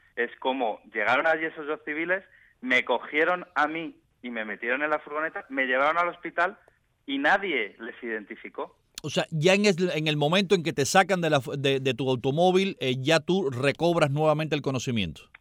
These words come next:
Speaker 1: Eso es.
Speaker 2: Eh, ¿no te acuerdas de haber visto, eh, digamos, eh, nada más del accidente, de haber mirado para atrás y haber visto en las condiciones en que
Speaker 1: Nada
Speaker 2: quedó?
Speaker 1: más.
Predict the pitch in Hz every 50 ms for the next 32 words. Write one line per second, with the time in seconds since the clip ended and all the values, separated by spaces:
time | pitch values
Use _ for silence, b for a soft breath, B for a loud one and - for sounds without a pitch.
0 | _ _ _ 120 120 - - 104 98 90 85 - b b b b b b b b
1 | - 143 143 143 139 131 - 156 160 175 185 - 202 175 - - 190 196 196 190
2 | 175 185 190 185 151 180 170 147 139 143 139 135 143 156 165 165 151 147 175 185
3 | 160 - _ - 190 190 190 - 147 139 135 131 127 135 131 143 147 156 160 165
4 | 170 170 170 160 127 - - 139 127 131 139 143 156 165 170 160 151 151 165 170
5 | 160 160 160 143 139 131 - - 139 139 156 170 180 - 175 147 139 127 127 143
6 | 151 156 156 147 143 135 147 156 160 156 139 147 139 131 123 - 143 151 151 156
7 | 156 143 127 131 139 143 143 143 151 147 - 151 143 120 - 135 123 120 117 -
8 | 147 147 147 143 139 131 127 127 120 113 127 139 113 104 107 104